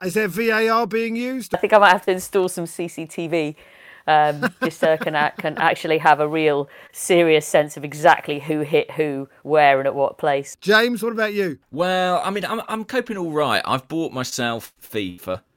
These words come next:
Speaker 3: on the PlayStation, so I'm
Speaker 1: Oh,
Speaker 3: gonna,
Speaker 1: yeah.
Speaker 3: you know, play out all the games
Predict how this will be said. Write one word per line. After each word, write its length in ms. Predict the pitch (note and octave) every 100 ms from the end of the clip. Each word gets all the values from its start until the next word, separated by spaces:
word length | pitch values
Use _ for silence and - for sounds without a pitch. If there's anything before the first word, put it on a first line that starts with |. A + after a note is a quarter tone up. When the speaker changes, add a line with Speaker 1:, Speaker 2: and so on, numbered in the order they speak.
| _
Speaker 3:
on 140 | F2+
the 80 | F#2+
PlayStation, 840 | - F#2 F2+ - F2+ F2 - G2+
so 140 | - F#2+
I'm 140 | F#2
Speaker 1:
Oh, 20 |
Speaker 3:
gonna, 280 | F2+ F#2 F#2
Speaker 1:
yeah. 60 | F2
Speaker 3:
you 140 | G2
know, 120 | F2+
play 360 | E2 - G#2 G2+
out 180 | G2 D2+
all 140 | F#2+
the 80 | F2
games 720 | F2+ F2+ F2 F2 - - -